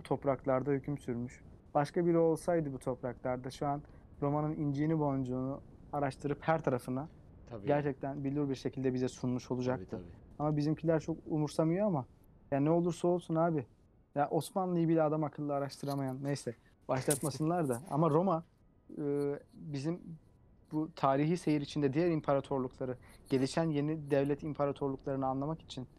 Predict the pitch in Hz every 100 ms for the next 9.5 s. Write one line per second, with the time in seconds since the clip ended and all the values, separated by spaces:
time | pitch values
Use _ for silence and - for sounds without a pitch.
0 | - - 101 127 131 135 123 - 127 123
1 | - 123 127 127 117 127 117 - 120 151
2 | - - - - - 151 165 156 160 160
3 | - - - - - 139 139 139 139 139
4 | - - - - - - - - 226 139
5 | 131 147 151 165 123 - 131 - - -
6 | - - - 101 101 - - 190 196 185
7 | 202 180 165 - 165 160 - 151 143 143
8 | 139 - 143 127 143 135 131 131 127 143
9 | 127 113 110 113